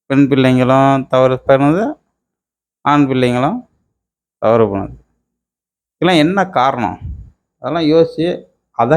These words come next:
களை எடுக்கிறதுக்கு உண்டான வழியை தான் மக்கள் வந்து பார்க்கணும். நீங்க இன்னும் போய் அவனுக்கே ஓட்டு ஓட்டா போட்டுக்கிட்டு இருந்தீங்கன்னா, நாளை முன்ன இன்னும் இதை விட இன்னும் மோசமா போகும்.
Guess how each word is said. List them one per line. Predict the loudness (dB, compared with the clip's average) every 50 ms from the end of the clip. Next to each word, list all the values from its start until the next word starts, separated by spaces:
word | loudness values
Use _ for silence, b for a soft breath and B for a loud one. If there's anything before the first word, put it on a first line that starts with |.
| -2 -2
களை | -2 0 2 2 2 2
எடுக்கிறதுக்கு | 2 0 -2 -2 -2 -2 -2 -2 -4 -8 -10 -10 -10 -10 -10 -14 _ _ _ _
உண்டான | -6 -2 0 0 2 2 2
வழியை | 2 2 2 0 0 0
தான் | 0 -2 -4 -4 -8 -10 _ _ _ _ _ _ _ _ _ -4
மக்கள் | -4 -2 0 0 2 2 2
வந்து | 0 -2 -4 -2
பார்க்கணும். | -2 -2 -2 -2 -6 -10 -12 -14 -16 _ _ _ _ _ _ _ _ _ _ _ _ _ _ _ _ 2
நீங்க | 2 4 4
இன்னும் | 4 2 2 2 2
போய் | 2 2 4
அவனுக்கே | 2 2 0 0 2 2
ஓட்டு | 4 4 2 2 4 2
ஓட்டா | 2 2 2 2 0
போட்டுக்கிட்டு | 2 0 -2 -2 -2 -4 -6 -4
இருந்தீங்கன்னா, | -6 -6 -4 -2 -2 0
நாளை | 0 0 0 2 2 0
முன்ன | 0 0 -2 -2 -2 0
இன்னும் | 2 2 4 4 4 2 2 2
இதை | 2 2 2 0
விட | 0 0 -2 -2
இன்னும் | -2 -2 -4 -2 -2
மோசமா | -2 -4 -4 -6 -6 -4 -4 -4
போகும். | -4 -4 -6 -6 -8 -12